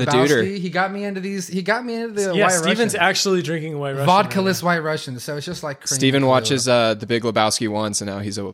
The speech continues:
Speaker 2: he's a White Russian guy.
Speaker 1: No, you know what's funny? I, I love, I love Kahlua, but, um, I, I, like, I forgot about it until I watched that movie,
Speaker 3: Mm-hmm.
Speaker 1: and I was like, "Man, that, that movie's so good." But
Speaker 3: Listen back on that movie.
Speaker 1: yeah, so Nick, how you
Speaker 3: Nick,
Speaker 1: doing
Speaker 3: I,
Speaker 1: out there?
Speaker 3: Nick,
Speaker 1: You
Speaker 3: I
Speaker 1: got
Speaker 3: got
Speaker 1: any
Speaker 3: a Mi-,
Speaker 1: plans?
Speaker 3: Nick, I got a Miller Lite.
Speaker 2: Too good.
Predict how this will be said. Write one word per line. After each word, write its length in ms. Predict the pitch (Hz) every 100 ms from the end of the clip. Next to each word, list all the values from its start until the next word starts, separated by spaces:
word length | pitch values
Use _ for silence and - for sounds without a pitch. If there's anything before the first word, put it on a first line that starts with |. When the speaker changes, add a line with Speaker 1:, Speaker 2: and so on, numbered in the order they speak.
| -
Speaker 2:
he's 140 | 107
a 40 | 101
White 180 | 101
Russian 280 | 95 101 107
guy. 240 | 107 104 101 _ -
Speaker 1:
No, 80 | 214
you 120 | 220
know 120 | 240
what's 160 | 254 180
funny? 160 | 226
I, 120 | 214 196
I 120 | - 185
love, 420 | 180 202 254 185 -
I 140 | 180
love 520 | 170 175 196 202 175 _ _
Kahlua, 560 | - 156 160 175 196 196
but, 260 | 160 147 143
um, 240 | 151 151
I, 80 | 147 175 175
I, 180 | 196 196
like, 200 | 240 196
I 80 | 208
forgot 420 | 214 151 143 180
about 300 | 139 135 127
it 100 | 131
until 240 | 135 -
I 60 | 151
watched 260 | 139 139
that 140 | 147 113
movie, 260 | 117 107 117
Speaker 3:
Mm-hmm. 220 | 120 117 117 -
Speaker 1:
and 100 | 214
I 20 |
was 80 | 208
like, 220 | 208 - _ _
"Man, 340 | 139 202 196 139
that, 160 | 156
that 100 | 151
movie's 240 | 170 147 135
so 160 | 139
good." 200 | 127 113
But 220 | 107 110 -
Speaker 3:
Listen 300 | - 185 233
back 300 | 175 175 202 - _ _
on 160 | 143 143
that 140 | 156
movie. 300 | 151 143 156 170
Speaker 1:
yeah, 180 | 190
so 160 | 202 202
Nick, 160 | 220 220
how 60 |
you 80 | 214
Speaker 3:
Nick, 100 | 214 233
Speaker 1:
doing 60 |
Speaker 3:
I, 100 | 220 180
Speaker 1:
out 40 |
there? 100 | 175
Speaker 3:
Nick, 80 | 165
Speaker 1:
You 40 |
Speaker 3:
I 40 | 208
Speaker 1:
got 40 |
Speaker 3:
got 120 | 214 196
Speaker 1:
any 0 |
Speaker 3:
a 40 |
Mi-, 120 | 180
Speaker 1:
plans? 320 | 208 247 262 175
Speaker 3:
Nick, 160 | 180
I 100 | 180
got 100 | 185
a 60 | 170
Miller 260 | 160 147 139
Lite. 340 | 135 127 120 _ -
Speaker 2:
Too 100 | 127
good. 140 | 151